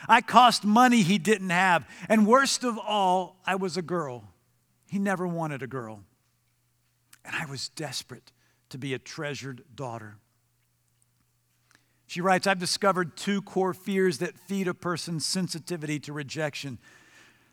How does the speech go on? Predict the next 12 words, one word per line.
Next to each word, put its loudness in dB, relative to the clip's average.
The -4
fear 4
of 0
being 4
abandoned -2
and -4
the -2
fear -2
of -6
losing -4
one's -6
identity." -10